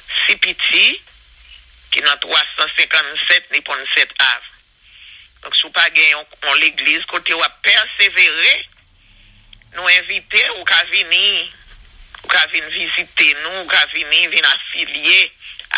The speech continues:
avec nous. Et ou attendre la parole, et si vous voulez changer, ou à changer.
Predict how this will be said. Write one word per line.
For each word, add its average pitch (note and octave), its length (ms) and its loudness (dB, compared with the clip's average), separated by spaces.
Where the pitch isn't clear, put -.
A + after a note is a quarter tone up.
avec E3+ 400 -2
nous. F#3 400 -8
Et C#3 80 -4
ou D3+ 80 -4
attendre E3 680 -2
la D#3+ 220 2
parole, D3+ 960 -2
et D#3 100 -6
si - 160 -2
vous E3+ 140 -12
voulez D#3+ 240 0
changer, E3 640 2
ou F3+ 80 -4
à D3+ 100 0
changer. D3+ 720 0